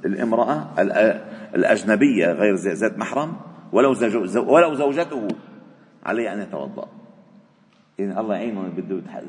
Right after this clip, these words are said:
يشدد على المذهب الشافعي، كل ما بي-، كيفك يا رجال، كيفك يا مرة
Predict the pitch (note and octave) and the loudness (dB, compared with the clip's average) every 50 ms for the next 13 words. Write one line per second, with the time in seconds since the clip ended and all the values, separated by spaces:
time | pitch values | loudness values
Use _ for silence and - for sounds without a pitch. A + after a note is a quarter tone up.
0 | F2 - - - - F2+ D#2+ - - - A#2+ A#2+ A2+ A2 G2+ F#2+ G2+ A2+ A2 A2 | -10 -10 -10 -8 -6 -6 -8 -8 -8 -8 -6 -4 -4 -2 -4 -4 -4 -4 -4 -4
1 | G2 G2+ - C3 C3+ - A#2+ C3+ D3 D#3 E3 - - - - - - - - - | -4 -2 0 0 0 0 -2 -6 -6 -6 -8 -12 -14 -20 -20 -20 -20 -8 -2 0
2 | C3 C3 A#2+ A2+ B2 A#2+ A#2 - - - - - - - - - D#3+ E3+ D#3+ C#3 | 0 2 2 2 2 0 0 0 -4 -6 -8 -14 -20 -4 0 2 4 4 4 4
3 | E3 D#3+ D3 A#2+ D#3+ E3+ D3 - - F#3 D#3+ E3 D#3+ E3+ E3+ E3 E3+ F3 F3 F3 | 2 2 2 2 2 2 2 4 4 4 4 4 2 2 2 2 2 -2 -2 -4
4 | F3+ F3 - - | -4 -6 -10 -16